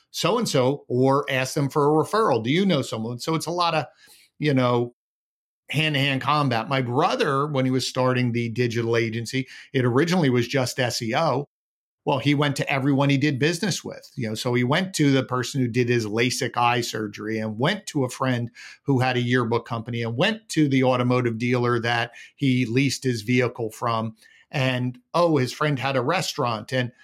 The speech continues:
you know, so that really became the friends and family, uh, initially. And then, as I said, we, automotive, where we have a lot of our clients,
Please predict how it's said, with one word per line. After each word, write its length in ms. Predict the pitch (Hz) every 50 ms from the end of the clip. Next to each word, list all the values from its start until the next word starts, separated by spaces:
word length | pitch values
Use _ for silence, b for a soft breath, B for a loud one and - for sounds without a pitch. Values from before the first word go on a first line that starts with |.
| b b b
you 80 | - 135
know, 120 | 131 135
so 180 | 127 - 143 139
that 320 | 131 127 135 147 147 151 - -
really 300 | 143 151 160 156 147 139
became 500 | 123 120 135 123 - 143 147 143 139 127
the 80 | 123 -
friends 400 | - 151 135 139 135 131 123 123
and 160 | 120 113 -
family, 760 | - - 165 190 208 220 214 165 123 113 113 113 120 127 - _ _ _ _ _ _ _ _ _ _ _ _ _ _ _ _ _ -
uh, 320 | 139 127 120 120 120 120 - -
initially. 800 | 139 127 127 151 170 165 - 165 143 127 117 117 120 123 - -
And 220 | 143 127 123 123
then, 180 | 117 131 131 131
as 160 | 131 123 113
I 120 | 123 120 117
said, 400 | - - - 98 - 80 - -
we, 440 | 113 135 147 - - - - - B B B B B B
automotive, 800 | 147 165 165 165 156 143 143 139 143 156 202 233 220 165 143 131 120
where 200 | 127 139 135 131
we 180 | 127 131 131
have 160 | 131 127 120 117
a 40 |
lot 280 | 120 120 127 123 123 127
of 100 | 127 113
our 160 | 120 113 113
clients, 600 | - - - 156 180 185 185 165 143 135 131 B